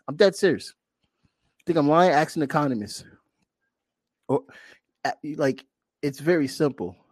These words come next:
how much money he has given out. He could have solved a lot of issues with the United States, but he decides to not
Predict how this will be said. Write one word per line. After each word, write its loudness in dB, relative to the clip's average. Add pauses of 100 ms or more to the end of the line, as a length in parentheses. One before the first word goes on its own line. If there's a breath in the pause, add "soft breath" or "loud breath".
how 4
much -2
money -2
he -6
has -2
given -4
out. -2
He -2
could -2
have -8
solved 0
a -6
lot -4
of -4
issues -8
with -16
the -14
United -10
States, -8 (640 soft breath)
but -2
he -12
decides -8 (400)
to -10
not -10